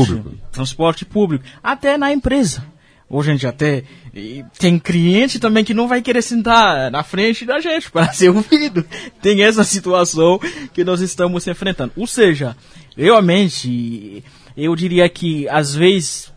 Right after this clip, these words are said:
Speaker 1: a gente tem que colocar as coisas na frente. É uma realidade.
Speaker 2: Uhum.
Speaker 1: Isso eu tô vivi-, eu vivendo isso desde o início e até hoje como profissional eu tô vivendo isso na profissão também.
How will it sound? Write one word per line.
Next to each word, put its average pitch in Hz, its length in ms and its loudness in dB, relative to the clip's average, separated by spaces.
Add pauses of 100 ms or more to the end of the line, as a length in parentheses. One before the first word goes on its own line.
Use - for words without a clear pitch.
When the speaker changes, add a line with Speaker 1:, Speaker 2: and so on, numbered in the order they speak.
(120)
Speaker 1:
a 143 80 -4
gente 160 180 -4
tem 196 140 2
que - 80 -4
colocar 175 300 0
as - 160 -4
coisas 143 840 -4
na 175 120 -4
frente. 180 540 -8
É 185 100 2
uma 262 200 4
realidade. 143 680 0
Speaker 2:
Uhum. 98 120 -12
Speaker 1:
Isso 170 360 0
eu 165 140 0
tô 165 120 -4
vivi-, 156 320 -6 (240)
eu 160 140 2
vivendo 147 420 -2
isso 160 380 0
desde 170 320 -2
o 196 40 0
início 180 560 0 (240)
e 214 120 2
até 214 240 2
hoje 190 240 2
como 180 200 -2
profissional 180 800 0
eu 226 140 -2
tô 220 140 -8
vivendo 240 400 -6
isso 220 260 -6
na 214 120 -2
profissão 233 420 -8
também. 202 320 -2